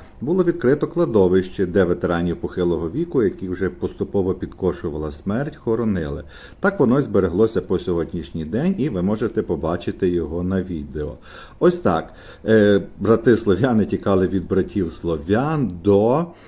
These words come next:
е, Габсбурзької Австрії. Оце є розвінчення міфу про братню слов'янську любов.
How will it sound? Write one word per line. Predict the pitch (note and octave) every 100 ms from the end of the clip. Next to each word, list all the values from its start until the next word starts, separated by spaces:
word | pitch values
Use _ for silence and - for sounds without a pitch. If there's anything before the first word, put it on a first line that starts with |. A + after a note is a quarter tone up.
| - -
е, | G#2 F#2+ F2+ F2
Габсбурзької | F#2+ G#2 G#2+ A#2 B2 B2 A#2 A#2 -
Австрії. | G#2+ F#2 - F2 F2
Оце | F2 A#2 A#2 F#3 F3
є | G2+ A2+ C#3
розвінчення | A2 F2 F2 G#2+ G2 - F2+ E2 D#2+
міфу | E2+ F#2+ D3+ D#3+ D3 D3+
про | D3 F2+ F#2+ B2
братню | G2 F#2+ F2+ F#2 G#2 A2
слов'янську | G#2+ F#2+ D#2+ E2 E2+ - F#2+
любов. | F#2 D2 -